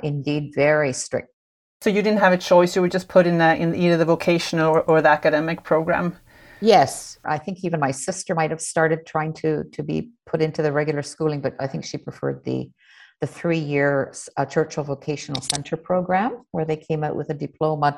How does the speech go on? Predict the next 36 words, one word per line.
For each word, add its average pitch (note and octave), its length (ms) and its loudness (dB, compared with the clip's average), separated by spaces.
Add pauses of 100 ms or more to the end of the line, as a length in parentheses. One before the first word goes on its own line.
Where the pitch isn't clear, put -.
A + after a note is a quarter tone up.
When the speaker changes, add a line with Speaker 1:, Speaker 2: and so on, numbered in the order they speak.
Speaker 1:
to, C3+ 260 -2 (580)
uh, F#3 360 4
you A3+ 100 4
know, G#3+ 140 2
they A3 160 2
learned B3 300 4
a A#3+ 40 4
lot G3 260 6
of F#3 100 -2
skills. A#3 500 -2
There's D#3 180 -6
no E3+ 140 0
doubt E3 240 4
about B2 340 -2
that, G#2+ 260 -2 (180)
uh, C#3 260 -2
in D3 160 -6
terms D3+ 480 -6
of, C3+ 400 0
um, B2 440 -2 (680)
of, C#3 320 -6
you D#3 100 -6
know, C#3+ 140 -4
some D3 520 -6 (360)
elec-, C#3 220 -2 (200)
you G#2+ 120 -8
know, D3 120 -2
the C#3 100 -2
boys D3 420 4
learned D3 280 -2
carpentry C#3 720 -2
and C3 120 -2
electricity C#3 840 -4
and C3 160 -6
plumbing C#3 560 -2
and A#2 160 -4